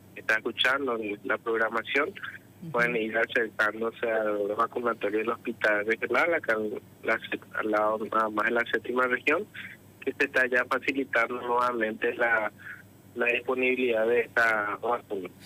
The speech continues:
Speaker 2: Doc, eh, esta enfermedad propiamente no está ci-, en circulación, ¿verdad? Al menos aquí en nuestro país.
Speaker 1: ¿Cómo, Sonia?
Speaker 2: Sí, sí, eh, esta enfermedad propiamente no, no está en circulación en nuestro país, ¿verdad? La fiebre amarilla,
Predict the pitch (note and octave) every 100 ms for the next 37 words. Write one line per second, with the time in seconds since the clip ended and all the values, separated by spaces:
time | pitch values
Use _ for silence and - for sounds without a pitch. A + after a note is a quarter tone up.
0 | - - - - - A3+ D4 E4+ E4 -
1 | D4 F3 D#2+ E2 C#4 B3+ G4+ G#4 G4 D#4
2 | D#4 E4 E4+ D#4+ C4 C4+ D4 D4 B3+ -
3 | A3+ C4 B3 A#3+ C#4+ C#4+ C#4 A#3 F3 D#3+
4 | D3+ D#3 F3+ C3+ E3+ F3 G#3+ A#3 A#3 A3
5 | A3+ A3+ A3 A3+ F#3 D3 C3 - - -
6 | - - - - - - - - - -
7 | - - - C3+ G#3 A3 G3 F#3+ A#3 B3
8 | A#3+ G#3+ B3 A3 G3+ F3+ - A3+ D4 C4+
9 | C4 B3+ A#3 A3+ A3+ A#3 G#3 G3 F#3+ E3+
10 | D#3+ E3+ F#3 F3+ G3+ - A3 A3+ B3+ -
11 | A#3 F#3+ - G#3 G3+ E3+ D#3 E3+ D#3 D3+
12 | D3 D3+ D#3+ F#3 D#3 E3+ E3+ D#3+ C#3+ C#3
13 | C3+